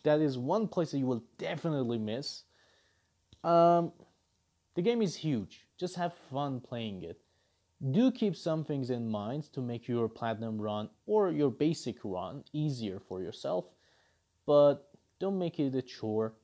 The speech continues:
If you're thinking about resources that you have, you know, less of them, especially wood. Wood is one of the ones that you'll have trouble. Don't go grinding in the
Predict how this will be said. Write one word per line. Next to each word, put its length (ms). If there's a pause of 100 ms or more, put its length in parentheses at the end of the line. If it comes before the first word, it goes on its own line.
(760)
If 160
you're 160
thinking 420
about 540 (140)
resources 640
that 100
you 120 (120)
have, 180 (600)
you 80
know, 100
less 380
of 100
them, 160
especially 600
wood. 320 (100)
Wood 400
is 140
one 120
of 60
the 100
ones 280
that 180 (380)
you'll 140
have 140
trouble. 360 (280)
Don't 200
go 160
grinding 520
in 100
the 180